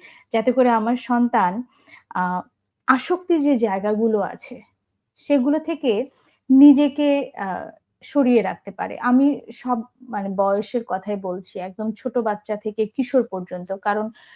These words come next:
আম, আম, যতটুকু যা আমাদের চোখে সন্তানদেরকে আমরা দেখি, এখনকার ছোট বাচ্চারাও কিন্তু অনেকটাই বোঝে,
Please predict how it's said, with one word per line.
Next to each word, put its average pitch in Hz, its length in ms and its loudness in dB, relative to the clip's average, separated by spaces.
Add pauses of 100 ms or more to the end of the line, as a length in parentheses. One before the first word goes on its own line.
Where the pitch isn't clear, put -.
(200)
আম, 208 340 2 (160)
আম, 214 480 -2 (180)
যতটুকু 247 540 2
যা 226 280 4
আমাদের 208 580 0
চোখে 208 340 -4
সন্তানদেরকে 196 720 -4
আমরা 196 220 -4
দেখি, 190 460 -4 (440)
এখনকার 240 360 0
ছোট 240 240 -2
বাচ্চারাও 214 480 2
কিন্তু 233 260 2
অনেকটাই 202 840 2
বোঝে, 190 540 -6